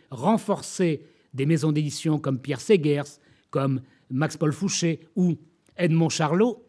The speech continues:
et finalement, euh, aient donné, euh, leurs œuvres,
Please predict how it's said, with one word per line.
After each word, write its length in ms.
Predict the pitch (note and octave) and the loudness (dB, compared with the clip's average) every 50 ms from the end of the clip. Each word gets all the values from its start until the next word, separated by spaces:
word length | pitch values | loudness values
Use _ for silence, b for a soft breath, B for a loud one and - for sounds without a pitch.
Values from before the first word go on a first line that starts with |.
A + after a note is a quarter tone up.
| _ _ _ _ _ - | _ _ _ _ _ -4
et 260 | - E3 F#3 G#3+ - - | -2 0 0 0 -2 -6
finalement, 680 | - - - G3 E3+ D3+ C#3+ C3+ C3 C#3+ D#3+ F#3 F3+ - b b b b b b - | -8 -2 0 2 2 2 2 0 0 0 -2 -2 -4 -10 b b b b b b -12
euh, 260 | D3+ B2 A#2 A#2 A2+ A2 - | -10 -10 -10 -10 -12 -10 -6
aient 420 | - D#3+ D3+ - - D3 C3 A#2+ - _ _ - | -4 -4 -4 -4 -6 -10 -10 -10 -12 _ _ -10
donné, 500 | C#3+ B2 E3 D#3 D3+ D3+ D#3 E3 F3+ F#3 F3+ - _ _ _ - | -2 0 2 2 4 4 2 2 0 -2 -4 -10 _ _ _ -12
euh, 100 | D#3+ C3 A#2+ | -10 -8 -4
leurs 420 | B2+ C3+ D3 C#3+ C3 A2 G#2 A#2 | -2 0 0 0 -2 -4 -4 -2
œuvres, 360 | D#3 D#3 E3 F3 E3 E3+ E3 | -2 0 0 0 -2 -4 -6